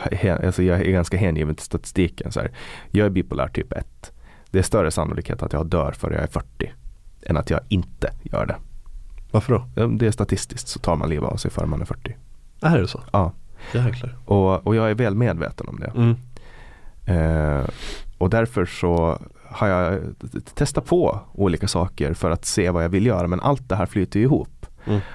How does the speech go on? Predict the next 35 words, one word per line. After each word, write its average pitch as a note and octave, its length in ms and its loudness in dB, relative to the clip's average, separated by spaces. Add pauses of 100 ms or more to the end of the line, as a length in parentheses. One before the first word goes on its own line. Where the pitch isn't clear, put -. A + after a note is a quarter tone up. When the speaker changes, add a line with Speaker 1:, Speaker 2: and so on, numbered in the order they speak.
Speaker 1:
Alltså G#2 200 2
att G2+ 100 0
vara B2+ 160 4
journalist, G#2 680 -2
det G2+ 140 0
handlar A2+ 280 4
bara E2 260 2
om D#2+ 140 2
att E2 100 0
berätta G2 400 0
om E2+ 160 0
det D#2+ 120 0
man E2 180 0
ser. - 340 -2 (220)
Speaker 2:
Mm. G2 200 0 (120)
Speaker 1:
Man G2+ 180 4
är G2+ 120 6
ute F#2 160 0
och F#2 80 0
träffar G2 280 0
människor, F2 480 0 (140)
man F#2 180 2
läser G2+ 340 2
saker F2+ 560 -2
och - 300 -2
så G2 80 2
förklarar F#2+ 420 0
man E2+ 120 -2
det E2 60 -2
på F2+ 120 -2
ett F2+ 80 -2
enkelt F#2+ 300 -2
sätt A#2+ 200 -2
för - 100 -8
folk. - 400 -10